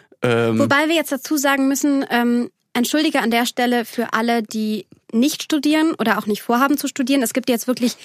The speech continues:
Speaker 2: viele, die auch nicht für eine Ausbildung entschieden haben und das machen wollen. Also wahrscheinlich ist die Folge für euch vielleicht auch interessant. Oder schreibt uns gerne mal, warum ihr eine Ausbildung macht,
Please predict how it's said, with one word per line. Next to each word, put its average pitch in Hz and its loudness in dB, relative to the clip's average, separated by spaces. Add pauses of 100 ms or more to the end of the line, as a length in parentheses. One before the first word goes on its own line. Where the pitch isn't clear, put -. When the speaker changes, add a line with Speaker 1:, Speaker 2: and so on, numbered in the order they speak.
(180)
Speaker 2:
viele, 254 2
die 226 2
auch 208 -2
nicht 226 0
für 226 0
eine 208 0
Ausbildung 269 0
entschieden 247 -2
haben 220 0
und 208 0
das 240 -6
machen 302 -2
wollen. 311 0 (560)
Also 254 0
wahrscheinlich 262 2
ist - -6
die 269 2
Folge 247 -2
für - -8
euch 254 -2
vielleicht 254 2
auch 233 -2
interessant. 285 -2 (480)
Oder 269 2
schreibt 277 0
uns 269 0
gerne 233 0
mal, 214 0
warum 220 2
ihr 262 0
eine 233 0
Ausbildung 254 0
macht, 240 0